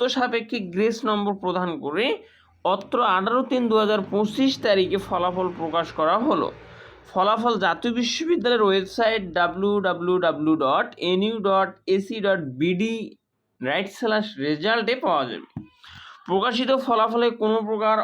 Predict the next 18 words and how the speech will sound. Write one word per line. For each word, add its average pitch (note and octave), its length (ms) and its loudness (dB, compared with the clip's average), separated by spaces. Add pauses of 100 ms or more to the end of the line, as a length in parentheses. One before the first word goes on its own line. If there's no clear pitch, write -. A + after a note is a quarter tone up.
(180)
অসঙ্গতি G#3 920 -2 (100)
বা F3+ 200 2 (140)
ভুল F3+ 260 -2 (100)
ত্রুটি G#3 340 -4
পরিলক্ষিত F3+ 640 0 (100)
হলে D3 400 -2
তা - 180 -2
সংশোধন F#3+ 640 -4 (100)
অথবা D#3+ 400 0 (500)
ফলাফল A3 580 2
সম্পূর্ণ B3 580 -2
বাতিল F3 440 -2
করার F#3+ 260 0
ক্ষমতা C#3 460 -4
বিশ্ববিদ্যালয় D#3+ 720 -2
কর্তৃপক্ষ G3+ 680 -4
সংরক্ষণ C#3 640 -2
করে। E3+ 260 0